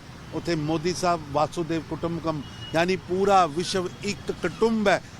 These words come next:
ਉਹ ਲੈ ਕੇ ਪਹੁੰਚੇ ਨੇ। ਮੈਂ ਸਮਝਦਾ ਮੋਦੀ ਦੀ ਜਿਹੜੀ ਲੋਕਪ੍ਰਿਯਤਾ ਹੈ,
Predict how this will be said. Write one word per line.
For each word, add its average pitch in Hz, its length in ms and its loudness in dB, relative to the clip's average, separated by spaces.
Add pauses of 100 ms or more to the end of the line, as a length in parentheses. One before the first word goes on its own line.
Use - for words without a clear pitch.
ਉਹ 202 160 8
ਲੈ 175 180 6
ਕੇ 165 120 -6
ਪਹੁੰਚੇ 170 420 0
ਨੇ। 220 160 -2 (340)
ਮੈਂ 175 100 4
ਸਮਝਦਾ 208 500 2
ਮੋਦੀ 185 340 0
ਦੀ 185 80 -4
ਜਿਹੜੀ 180 240 2
ਲੋਕਪ੍ਰਿਯਤਾ 175 760 2
ਹੈ, 208 100 0